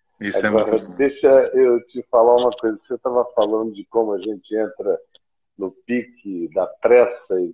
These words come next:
Speaker 2: que a Revolução Industrial, especialmente, foi um gatilho extraordinário para nos colocar nessa correria. Enquanto você falava, eu me lembrava do meu pai,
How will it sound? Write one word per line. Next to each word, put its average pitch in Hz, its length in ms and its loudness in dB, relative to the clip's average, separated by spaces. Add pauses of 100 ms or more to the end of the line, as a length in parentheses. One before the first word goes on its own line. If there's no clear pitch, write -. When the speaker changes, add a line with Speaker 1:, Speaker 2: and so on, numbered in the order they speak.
Speaker 2:
que 92 260 -10 (420)
a 85 100 -6
Revolução 104 680 -4
Industrial, 101 760 0
especialmente, 95 880 -8 (100)
foi 104 180 -2
um 95 180 -6
gatilho 95 920 -2 (640)
extraordinário 98 960 -2
para 98 120 -4
nos 92 240 -12
colocar 92 460 -2
nessa 85 340 -18
correria. 85 640 -8 (600)
Enquanto 101 440 -8
você 110 320 -8 (120)
falava, 101 680 2 (640)
eu 98 160 -6
me 110 120 -6
lembrava 110 600 2
do 104 160 -10
meu 107 240 -2 (140)
pai, 107 340 2